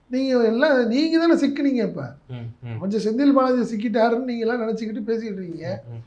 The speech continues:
Speaker 1: நீங்க எல்லாம் சிக்கிட்டீங்க.
Speaker 2: ம், ம்.
Speaker 1: இந்த ஐம்பத்தெட்டு தொகுதியில உள்ள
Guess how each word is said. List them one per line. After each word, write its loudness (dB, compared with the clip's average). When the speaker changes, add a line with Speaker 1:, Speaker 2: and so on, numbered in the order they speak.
Speaker 1:
நீங்க 4
எல்லாம் 4
சிக்கிட்டீங்க. 0
Speaker 2:
ம், -14
ம். -12
Speaker 1:
இந்த -4
ஐம்பத்தெட்டு 2
தொகுதியில 2
உள்ள 0